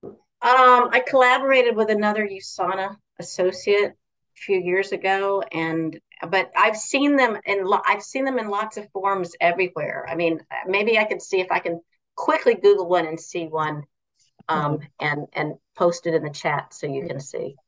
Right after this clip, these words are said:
Speaker 1: I'll just quickly look, because I've seen them. I, I, you know, ye-, when I first started, I talked about seven aspects of health. You know, this is a st-, this is a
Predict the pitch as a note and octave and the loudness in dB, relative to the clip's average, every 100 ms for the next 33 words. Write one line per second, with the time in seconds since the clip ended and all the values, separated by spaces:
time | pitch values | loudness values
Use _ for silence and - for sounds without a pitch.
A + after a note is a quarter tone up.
0 | - D3+ D#3 - - - D#3 D3+ D3 - | -18 -14 -14 -6 -4 -4 -4 -4 -2 -4
1 | - _ _ _ - F3+ G3 F#3 G3 A3 | -6 _ _ _ -6 0 0 4 2 2
2 | - C#4+ C4 G#3 - - _ - G#3 - | 0 0 0 0 0 -2 _ 0 0 -4
3 | _ _ _ _ _ _ _ _ _ _ | _ _ _ _ _ _ _ _ _ _
4 | - A#3 A3+ G#3+ G#3 G#3 G#3 G#3 G3 A3 | 2 4 8 6 4 0 0 0 2 2
5 | G#3 G#3+ G#3+ - G#3+ G3+ F#3 E3 - E3 | 2 0 -4 -2 0 0 0 -2 -4 -6
6 | E3 D#3+ - _ _ _ - G3+ G#3 G3+ | -4 -4 -6 _ _ _ -10 -4 -2 -2
7 | F3+ - - D#3 - - E3+ - E3+ - | -6 -6 -2 -2 -2 -4 -4 -4 -8 -4
8 | D#3+ E3 - _ - F#3+ F3+ D#3+ - - | 0 0 -2 _ -4 0 0 -2 -8 -20
9 | - - A#3+ C#4 B3 G#3 - _ G#3 - | -14 -2 0 0 0 0 -2 _ -8 -6
10 | - G#3+ G#3+ G#3 G3+ D#3+ D#3+ | -4 -2 -2 -4 -2 -2 -2